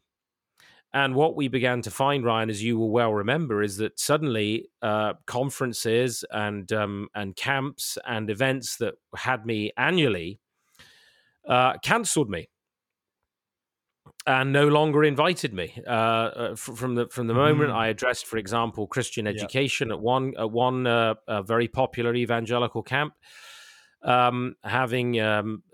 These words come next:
Speaker 1: uh, b-, basically filled those weeks for a number of years, um, consecutively, uh, that was it. The, uh, the, the, the hierarchy cancelled me, and it's a small world, the Christian world,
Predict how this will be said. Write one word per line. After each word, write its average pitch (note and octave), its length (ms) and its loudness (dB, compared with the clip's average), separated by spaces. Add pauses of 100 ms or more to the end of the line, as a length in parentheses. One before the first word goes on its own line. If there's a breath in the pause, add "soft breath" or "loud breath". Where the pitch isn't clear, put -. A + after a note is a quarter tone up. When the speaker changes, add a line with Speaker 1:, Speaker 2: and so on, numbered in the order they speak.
(120)
Speaker 1:
uh, G#2+ 120 -12 (420)
b-, - 80 -14 (520)
basically G#2+ 520 -2
filled C3 400 2
those G#2+ 280 0
weeks A2+ 320 -2
for G#2 140 -4
a F#2 60 -2
number A#2 340 0
of F#2+ 100 -4
years, F#2 520 -2 (100)
um, F#2+ 480 -4
consecutively, F#2 1000 -4 (440 loud breath)
uh, A2+ 360 2 (160)
that C#3+ 200 2
was D3 160 -2
it. G3 200 2 (120)
The, A2+ 380 2
uh, A#2 180 2
the, A#2 300 0
the, A2+ 380 -2
the A2+ 100 0
hierarchy B2 840 0
cancelled C#3 560 -2
me, C#3+ 180 2
and G#2+ 140 0
it's - 160 -8
a A2 40 -4
small B2+ 300 0
world, C3 320 2
the B2 80 -4
Christian C3 400 -4
world, C#3 340 2